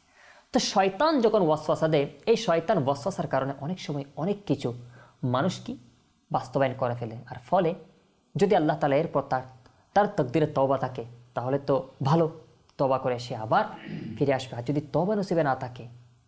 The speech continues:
এরকম অবহেলা করে, যেমন ইচ্ছা তেমন মুখ দিয়ে বলে, যেমন ইচ্ছা তেমন কাজ করে, আর এই কাজগুলো, এই মুখ দিয়ে বলা, এগুলো হচ্ছে যদি এরকম হয় যে এর মধ্যে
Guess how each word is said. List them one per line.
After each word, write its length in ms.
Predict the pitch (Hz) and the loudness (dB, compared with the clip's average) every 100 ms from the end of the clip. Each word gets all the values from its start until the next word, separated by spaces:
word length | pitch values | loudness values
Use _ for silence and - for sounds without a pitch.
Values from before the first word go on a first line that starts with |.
| _ _ _ _ _ | _ _ _ _ _
এরকম 300 | 147 147 139 139 | 0 2 0 0
অবহেলা 380 | 127 127 175 226 | 0 0 2 2
করে, 300 | 214 151 117 - - | 2 0 -2 -6 -8
যেমন 260 | 160 175 180 | -6 -2 -2
ইচ্ছা 240 | 160 156 | -2 -4
তেমন 280 | 151 151 180 | -4 -2 0
মুখ 160 | 147 | 0
দিয়ে 220 | 123 147 127 | 0 2 2
বলে, 240 | 127 117 120 | 0 -4 -6
যেমন 260 | 147 185 180 | -8 -6 -8
ইচ্ছা 220 | - 170 | -10 -10
তেমন 240 | 151 165 | -8 -10
কাজ 260 | - 151 - | -8 -10 -4
করে, 240 | 151 131 - - - _ | -2 -2 -4 -14 -20 _
আর 180 | 135 120 120 | -2 -2 0
এই 120 | 151 139 | 0 0
কাজগুলো, 520 | 131 120 - 123 120 - - - | 0 -2 -4 -4 -6 -10 -16 -2
এই 220 | 151 151 | 2 4
মুখ 140 | 123 120 | 2 0
দিয়ে 220 | 120 147 | 2 2
বলা, 300 | 127 120 113 - - | 2 0 -2 -8 -8
এগুলো 200 | 127 143 | -2 -2
হচ্ছে 440 | 135 - 120 113 - - 131 | -2 -6 -6 -6 -10 -14 -2
যদি 380 | 147 131 123 - - 139 | 0 2 0 -4 -6 -2
এরকম 300 | 131 139 123 | 0 0 0
হয় 320 | 147 135 120 127 | 0 0 0 -4
যে 120 | 139 | -2
এর 160 | 135 | -2
মধ্যে 220 | 127 120 | -4 -4